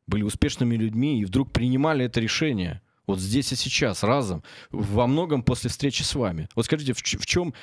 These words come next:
тайна монашества, в чём этого сакральная формула этого монашества,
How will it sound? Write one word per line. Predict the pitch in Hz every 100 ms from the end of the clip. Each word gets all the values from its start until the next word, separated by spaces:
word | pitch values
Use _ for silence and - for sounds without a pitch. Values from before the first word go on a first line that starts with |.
| - - -
тайна | 143 123 104
монашества, | 98 90 90
в | -
чём | 156
этого | 131 135 127
сакральная | - 120 151 135 113 107
формула | - 160 131 101 92
этого | 98
монашества, | 92 104 135 131 117 - 104